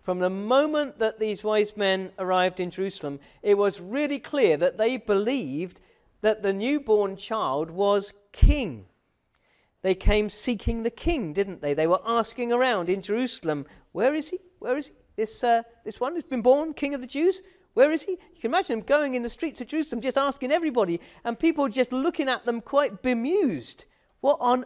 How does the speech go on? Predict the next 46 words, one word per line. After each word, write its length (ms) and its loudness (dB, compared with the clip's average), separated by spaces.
earth 400 8
are 80 -6
you 160 -4
talking 420 -6
about? 380 -2
No 180 -2
king, 420 -8
uh, 40 -2
has 400 0
been, 320 -4
been 200 -6
born 280 0
here 220 -4
for 180 -4
quite 320 0
a 60 -8
while." 320 0
And, 180 -6
well, 120 0
it's 100 -6
Herod, 420 4
you 100 -8
know, 300 -4
he's 220 -10
the 100 -2
one, 300 -2
um, 460 -2
in, 400 -6
in, 260 -6
in 140 -6
the 80 -6
palace 460 -6
there. 300 -2
And 260 -4
everyone 320 0
getting 220 -2
a 20 -6
bit 240 -2
edgy 560 -4
at 140 -2
the 160 -4
mention 380 -6
of 80 -2
a 60 2
new 180 -4
king. 600 0